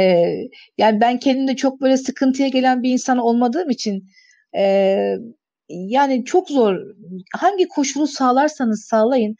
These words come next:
onun doğasına uygun, e, ortamı sağlayamıyorsunuz. Yani bir filin, bir aslanın, e,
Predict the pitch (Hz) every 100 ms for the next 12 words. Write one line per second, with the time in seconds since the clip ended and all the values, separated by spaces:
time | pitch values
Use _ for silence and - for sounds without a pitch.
0 | _ _ 226 285 359 262 254 262 262 285
1 | 339 247 247 226 311 277 - _ _ _
2 | 202 208 202 196 190 190 175 - 214 247
3 | 277 277 277 254 233 247 262 214 185 -
4 | 190 214 233 220 240 262 - 254 262 247
5 | - - _ 208 254 - 233 - 262 262
6 | 254 220 _ _ _ _ - 208 208